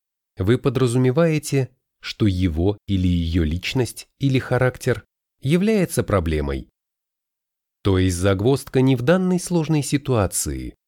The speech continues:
а именно в супруге. Надо различать критику и высказывание недовольства поведением партнёра.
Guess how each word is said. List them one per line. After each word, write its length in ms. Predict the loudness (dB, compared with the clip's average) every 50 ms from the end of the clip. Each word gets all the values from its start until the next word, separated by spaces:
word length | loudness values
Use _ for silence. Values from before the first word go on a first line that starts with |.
| _ _ _ _ _ _
а 140 | 0 0 0
именно 500 | 0 0 0 0 2 2 2 2 2 0
в 60 | 0
супруге. 600 | -2 -6 -8 -6 -2 -2 -2 -2 -2 -4 -8 -10 -12 _ _ _ _ _ _ _ _ _ _ _ _ _ _ _ _ _ _ _ _ _
Надо 460 | 0 2 4 4 4 4 2 2 2 2
различать 600 | 2 0 -2 -4 -4 -4 -2 -2 -2 -2 -2 -2
критику 460 | -2 -2 0 0 -2 -2 -2 -2 -2
и 160 | 0 0 0
высказывание 800 | 0 0 -2 -2 0 0 0 2 2 2 2 2 2 4 4 4
недовольства 640 | 4 2 2 2 2 2 0 -2 -2 -4 -4 -2
поведением 680 | 0 0 0 0 2 2 2 2 4 4 2 2 2 0
партнёра. 600 | 0 -2 -2 -2 -2 -4 -2 -2 -2 -4 -6 -8